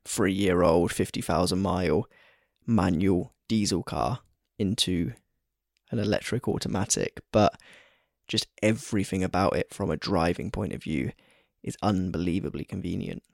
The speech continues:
Like, A, just driving an automatic is, like, mind-blowingly simple, how few things you need to consider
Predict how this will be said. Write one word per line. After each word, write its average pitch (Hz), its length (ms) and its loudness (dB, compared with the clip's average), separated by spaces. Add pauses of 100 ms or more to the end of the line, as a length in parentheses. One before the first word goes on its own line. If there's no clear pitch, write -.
(160)
Like, - 220 0
A, 98 300 6
just - 180 -4
driving - 300 -4
an 90 60 -2
automatic - 800 -6 (280)
is, 80 400 -2 (640)
like, - 140 -4
mind-blowingly 98 840 0
simple, - 600 0
how 92 220 0
few - 240 -4
things 98 300 -4
you - 80 -4
need - 140 -4
to - 80 -10
consider 87 500 2